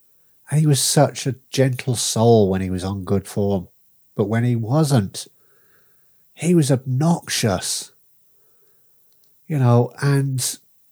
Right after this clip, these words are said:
I just look at everything I, I've done and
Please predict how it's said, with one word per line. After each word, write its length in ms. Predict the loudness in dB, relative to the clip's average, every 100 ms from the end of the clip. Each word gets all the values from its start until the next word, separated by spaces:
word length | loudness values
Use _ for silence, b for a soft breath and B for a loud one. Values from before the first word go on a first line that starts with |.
| _ _ _ _ _ _ _ _ _ _ _ _ _ _
I 120 | -4
just 240 | -2 -2 4
look 380 | 6 8 6 4
at 80 |
everything 600 | 4 4 2 -2 -2 -4 -8 -12
I, 180 | -12 -8
I've 340 | -8 -8 -8
done 500 | -4 0 4 4 2
and 300 | -2 -6 -8